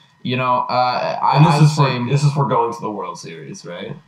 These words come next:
Speaker 1: Yeah, and, like,
Speaker 2: Mm-hmm.
Speaker 1: like, these, these top tiers that we just said, like, I think that, um, the way that I wanna phrase this is if they, if they don't necessarily make a deep, uh, postseason run,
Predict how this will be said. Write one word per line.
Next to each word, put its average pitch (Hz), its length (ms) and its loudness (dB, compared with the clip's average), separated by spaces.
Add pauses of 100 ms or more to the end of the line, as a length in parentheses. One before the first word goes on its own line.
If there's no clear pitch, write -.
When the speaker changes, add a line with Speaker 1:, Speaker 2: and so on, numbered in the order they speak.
(120)
Speaker 1:
Yeah, 165 400 4
and, 151 260 6
like, 151 140 4
Speaker 2:
Mm-hmm. 151 80 2
Speaker 1:
like, 151 180 2
these, 180 300 4
these 165 180 2
top 147 380 -4
tiers 143 180 4
that 123 80 -4
we 117 140 -2
just 123 320 -6
said, 117 340 -2
like, 107 340 -4
I 120 140 0
think 123 360 -6
that, 117 540 0
um, 113 340 -6
the 127 100 -4
way 147 140 2
that 143 100 2
I 135 180 2
wanna 127 220 -2
phrase 120 320 -6
this 110 260 -8
is 104 400 -6 (320)
if 131 180 -4
they, 151 540 2
if 117 100 -6
they 147 120 4
don't 131 460 0
necessarily 123 640 -6
make 117 360 -4
a 110 140 -4
deep, 117 420 -4 (380)
uh, 107 320 -2
postseason 110 720 -4
run, 135 420 0